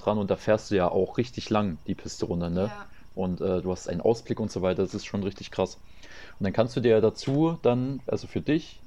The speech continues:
Speaker 1: äh, ein schönes Wellnesshotel
Speaker 2: Ah, genau.
Speaker 1: buchen. Und dann freust du dich schon immer, wenn du Ski gefahren bist, den halben Tag, freust dich dann auf dein Jacuzzi
Speaker 2: Ja, aber das
Speaker 1: und,
Speaker 2: ist
Speaker 1: äh,
Speaker 2: ja
Speaker 1: auf deine
Speaker 2: kein
Speaker 1: Sauna.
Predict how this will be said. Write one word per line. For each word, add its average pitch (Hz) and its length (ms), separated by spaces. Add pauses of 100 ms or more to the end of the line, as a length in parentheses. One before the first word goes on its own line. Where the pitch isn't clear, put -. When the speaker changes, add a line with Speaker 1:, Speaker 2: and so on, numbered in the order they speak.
(280)
Speaker 1:
äh, 110 340 (140)
ein 107 160
schönes 110 360
Wellnesshotel 123 520
Speaker 2:
Ah, 123 120
genau. 117 240
Speaker 1:
buchen. 233 160 (920)
Und 113 160
dann 110 100
freust 131 300
du 135 60
dich 117 160
schon 123 160
immer, 120 200
wenn 113 100
du - 80
Ski - 200
gefahren 147 340
bist, 123 180
den 117 100
halben 120 240
Tag, 117 200
freust - 260
dich 110 100
dann 98 120
auf 92 160
dein 95 220
Jacuzzi 131 640 (500)
Speaker 2:
Ja, 233 220
aber 254 160
das 214 160
Speaker 1:
und, 208 60
Speaker 2:
ist - 100
Speaker 1:
äh, 202 40
Speaker 2:
ja - 160
Speaker 1:
auf - 100
deine 98 220
Speaker 2:
kein 90 60
Speaker 1:
Sauna. 127 500